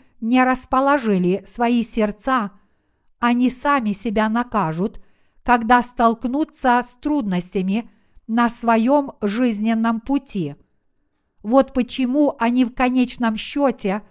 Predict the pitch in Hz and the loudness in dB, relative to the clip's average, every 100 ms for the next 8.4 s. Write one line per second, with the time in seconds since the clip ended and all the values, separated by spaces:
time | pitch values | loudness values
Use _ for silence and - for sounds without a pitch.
0 | _ _ _ _ - 233 240 254 285 233 | _ _ _ _ -2 -2 0 -2 -2 -2
1 | 190 190 208 208 - _ _ 233 233 - | -2 -2 -4 -4 -6 _ _ -4 -4 -4
2 | 240 233 240 240 233 - 202 220 214 160 | -2 0 2 0 -2 -6 -4 0 0 -2
3 | 143 135 - _ _ _ _ _ _ _ | -4 -8 -14 _ _ _ _ _ _ _
4 | _ - 190 247 320 262 233 240 240 254 | _ -10 0 4 4 4 0 -2 -2 -2
5 | 254 254 254 254 294 233 185 185 - _ | 0 2 2 2 0 0 -2 -2 -8 _
6 | - - 254 240 254 254 247 233 254 254 | -20 -2 0 2 4 4 2 0 -2 0
7 | 247 262 - 262 220 220 220 - 233 220 | -2 -2 -2 -2 0 0 -2 -2 -2 0
8 | 208 240 233 - | 0 0 -2 -4